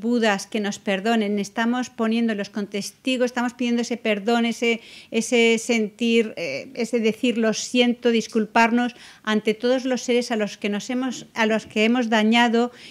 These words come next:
y estamos comprometiéndonos a ayudarles. En vez de hacer, en vez de con-, hacer ese daño, estamos comprometiéndonos a no volverlo a hacer y ayudarlo. Entonces, no pedimos esas, eh, ese, ese perdón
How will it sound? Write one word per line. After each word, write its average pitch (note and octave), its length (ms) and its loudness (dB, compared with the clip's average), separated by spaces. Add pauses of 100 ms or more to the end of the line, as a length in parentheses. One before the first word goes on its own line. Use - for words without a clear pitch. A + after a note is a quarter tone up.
y A3 100 0
estamos A#3 360 0
comprometiéndonos A#3 1120 -2
a G#3 160 2
ayudarles. G3 840 2
En G3 120 -4
vez G#3+ 80 0
de A#3 80 2
hacer, A#3 320 -2 (280)
en G#3+ 60 -6
vez A3+ 120 2
de A#3+ 340 2
con-, A#3+ 180 -2 (160)
hacer A3+ 300 -2
ese A3 180 -2
daño, A#3 400 2
estamos A3+ 380 -4
comprometiéndonos A3+ 720 -2
a G#3+ 180 0
no A3 180 0
volverlo A#3+ 400 0
a A#3 40 2
hacer C#4+ 340 -4 (340)
y A#3 100 2
ayudarlo. G3 600 2
Entonces, A3 540 -2 (280)
no A#3+ 280 0
pedimos C4+ 420 0
esas, A#3+ 460 -2
eh, A#3+ 320 -2
ese, A#3 400 0
ese A#3 200 -2
perdón G#3+ 680 4